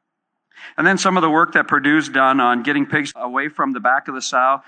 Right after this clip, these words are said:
and to the udder showed very nice work about the, able to get them to suckle quicker, uh, than if they were at the back of the sow, and their temperature drop was less, or they got their temperature to recover more quickly by getting them up near that, that sow and getting colostrum intake.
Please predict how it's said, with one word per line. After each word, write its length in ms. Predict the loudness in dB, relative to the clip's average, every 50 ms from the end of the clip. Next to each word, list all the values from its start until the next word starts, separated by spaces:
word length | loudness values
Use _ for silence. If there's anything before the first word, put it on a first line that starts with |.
| -20 _ -14
and 140 | -12 -6 -2
to 140 | -2 -2
the 160 | 0 0 0 2
udder 340 | 2 2 2 0 -2 -6 -10
showed 240 | -8 -6 -6 -4 -2
very 200 | -2 -2 -2 -2
nice 300 | -2 -4 -4 -6 -8 -6
work 280 | -2 -2 -2 -2 -2
about 360 | -4 -2 0 0 0 0 -2 -6
the, 180 | -12 -12 -12 -14 _ -16 -10
able 260 | -6 -4 -2 -2 -4 -2
to 300 | -2 -4 -2 -2 -4 -8 -12 -20 -14 _ -4
get 100 | -2 0
them 120 | 0 0 -2
to 100 | -4 -4
suckle 380 | -2 0 -2 0 0 0 0 0
quicker, 520 | 0 0 -2 0 2 2 0 0 -2 -6 -10
uh, 160 | -14 -12 -10
than 220 | -8 -8 -6 -6
if 100 | -6 -6
they 80 | -4 -2
were 100 | -2 -2
at 80 | -4 -6
the 80 | -2
back 260 | 0 0 0 0 -2
of 60 | -6 -8
the 80 | -6
sow, 320 | -4 -2 0 0 0 0 0
and 240 | -2 -4 -4 -2
their 120 | -2 -4 -2
temperature 640 | -2 -2 -2 0 -2 -4 -2 -2 -2 0 0 -2 -2 -6 -16 _
drop 440 | -6 -2 0 2 4 2 2 0 -2
was 200 | -6 -6 -4 -2
less, 320 | 0 2 2 2 0 0
or 100 | -2 -2
they 100 | -2 -2
got 240 | -2 0 0 0 -2
their 100 | -4 -6
temperature 440 | -4 -2 -4 -4 -4 -8 -8 -6 -4
to 60 | -4
recover 400 | -6 -4 -2 0 0 0 0 0
more 160 | -2 -2 -6
quickly 480 | -4 -2 -2 -2 -2 -2 -4 -4 -4 -6 -4 -2
by 160 | 0 0 0
getting 240 | 0 -2 -2 -2 -2
them 140 | 0 0 0
up 100 | 0 0
near 200 | 0 -2 0 2
that, 280 | 2 0 0 -2 -2
that 260 | -2 -2 -2 -2 -2 -4
sow 200 | -2 -2 0 0
and 120 | -2 -2
getting 180 | -4 -4 -4 -4
colostrum 560 | 0 2 2 2 2 0 -2 -4 -2 -2 0
intake. 480 | -2 -2 -2 -4 -6 -6 -8 -10 -16